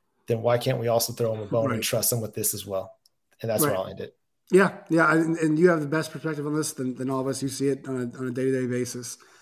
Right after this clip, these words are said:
Speaker 2: Um, Steven, your thoughts o-, on, on what happened with, with Nick Rolovich?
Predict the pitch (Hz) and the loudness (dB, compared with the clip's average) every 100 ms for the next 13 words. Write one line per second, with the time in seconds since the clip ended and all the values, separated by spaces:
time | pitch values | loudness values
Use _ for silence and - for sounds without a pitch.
0 | _ _ 156 143 139 - 190 180 175 190 | _ _ 4 4 4 4 8 8 10 8
1 | 190 160 151 - 151 156 147 139 135 135 | 8 4 4 -2 -6 -4 -2 0 0 -2
2 | 131 131 120 123 120 113 110 - _ _ | -2 -2 -2 -4 -4 -6 -6 -10 _ _
3 | _ _ _ 131 117 135 117 120 113 120 | _ _ _ -10 -4 -2 -2 -2 -2 -2
4 | 113 113 107 | -2 -4 -8